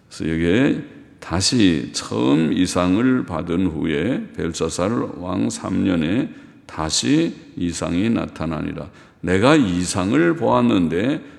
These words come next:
내가 그것을 볼 때에 내 몸은 엘람도 수산성에 있었고 내가 이상을 보기는 을레 강변에서니라."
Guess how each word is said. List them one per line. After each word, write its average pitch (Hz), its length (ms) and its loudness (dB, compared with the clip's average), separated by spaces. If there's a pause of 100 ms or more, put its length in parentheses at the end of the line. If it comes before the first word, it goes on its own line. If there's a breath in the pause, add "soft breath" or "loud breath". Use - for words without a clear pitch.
(140 loud breath)
내가 98 360 2
그것을 110 420 0
볼 104 300 0
때에 98 440 2
내 90 320 2
몸은 101 800 2 (380 loud breath)
엘람도 98 880 2
수산성에 98 960 0
있었고 90 1000 -2 (240 loud breath)
내가 90 340 2
이상을 98 640 2
보기는 110 720 0
을레 85 420 0
강변에서니라." 78 1300 -6